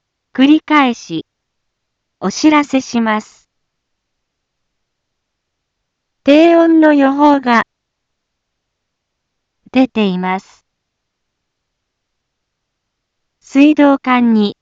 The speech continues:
保温材を、使用するなど、凍結防止に、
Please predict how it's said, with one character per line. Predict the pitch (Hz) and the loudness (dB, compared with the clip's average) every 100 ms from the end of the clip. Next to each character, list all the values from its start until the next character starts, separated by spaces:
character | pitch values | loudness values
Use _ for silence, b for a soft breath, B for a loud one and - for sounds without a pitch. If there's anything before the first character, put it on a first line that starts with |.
| _ _ _ _ _ _ _ _ _ | _ _ _ _ _ _ _ _ _
保 | - 285 | 0 2
温 | 320 311 | 4 2
材 | 285 277 262 | 0 0 0
を、 | 233 - _ _ _ _ _ _ _ _ _ - | 0 -2 _ _ _ _ _ _ _ _ _ -10
使 | - 240 | -2 0
用 | 285 277 | 2 0
す | - | -2
る | 254 247 | -2 0
な | 240 | -2
ど、 | 208 170 - _ _ _ _ _ _ _ _ _ _ _ _ _ _ _ _ _ _ _ _ _ _ - | -4 -8 -12 _ _ _ _ _ _ _ _ _ _ _ _ _ _ _ _ _ _ _ _ _ _ -2
凍 | 285 330 | 2 2
結 | - 349 - 311 | 2 -2 -2 -2
防 | 294 285 311 | 0 0 0
止 | - 285 | -2 0
に、 | 254 233 | 0 -2